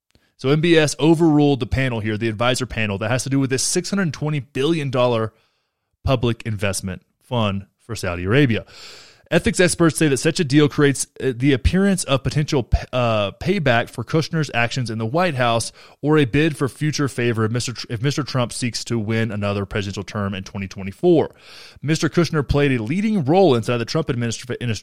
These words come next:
administration, defending Crown Prince Mohammed after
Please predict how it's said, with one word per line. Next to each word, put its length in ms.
administration, 600
defending 640
Crown 320
Prince 260
Mohammed 420
after 540